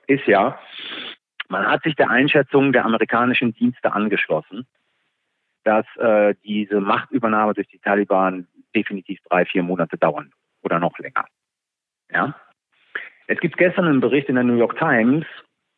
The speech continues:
der sagt, seit Sommer warnen die Dienste vor einer schnellen Machtübernahme durch die Taliban. So, ich weiß jetzt nicht, welche Berichte die Bundesregierung gesehen hat, aber der offi-, die offizielle Rede ist immer davon,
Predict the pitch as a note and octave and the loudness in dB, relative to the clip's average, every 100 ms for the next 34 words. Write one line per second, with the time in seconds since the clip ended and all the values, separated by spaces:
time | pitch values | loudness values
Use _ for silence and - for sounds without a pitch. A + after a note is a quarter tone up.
0 | _ A#2 A2+ G#2+ A2+ A#2 - - - - | _ 2 2 2 0 0 -4 -14 -20 -6
1 | A#2 A2 - A2 B2 D3+ A#2 A#2+ G2+ F#2 | 0 0 -2 -2 0 2 2 0 -4 -2
2 | A2 B2+ D3+ C#3+ C#3 A#2 A2 A2 A#2+ A#2 | 0 2 4 4 2 -2 -2 0 0 -2
3 | - A#2+ A#2+ - - A2+ A#2 A2 G#2+ G#2 | 0 0 0 -2 0 2 2 2 2 -2
4 | - _ _ _ - - B2+ C#3+ C#3 B2+ | -6 _ _ _ -4 0 2 4 4 2
5 | B2 - A2+ G#2+ G2+ G2+ G2+ G2+ - - | 0 0 2 2 2 0 0 -2 -4 -6
6 | D#2+ - - - - _ _ _ _ _ | -2 -2 -4 -12 -12 _ _ _ _ _
7 | _ _ _ _ _ _ _ G2+ E2+ - | _ _ _ _ _ _ _ 0 0 -2
8 | A#2 C#3 E3 F3+ E3 F3 - D#3 D3 C3+ | 0 4 4 2 0 -2 4 2 2 -2
9 | C3 D#3+ - C3+ B2 - C#3+ E3 - B2 | 0 0 0 0 0 4 4 4 2 2
10 | A2+ A#2 A2 F#2+ F2 D2+ C#2+ E2 G2+ A#2+ | 4 2 2 0 0 0 -4 -2 0 2
11 | F3+ - F3 C#3 G3+ C4 - F3 C3+ C#3 | 2 -2 0 2 2 0 0 2 4 4
12 | C#3 B2+ D#3+ D#3+ C3 - A2+ A#2 | 4 2 0 2 2 2 0 0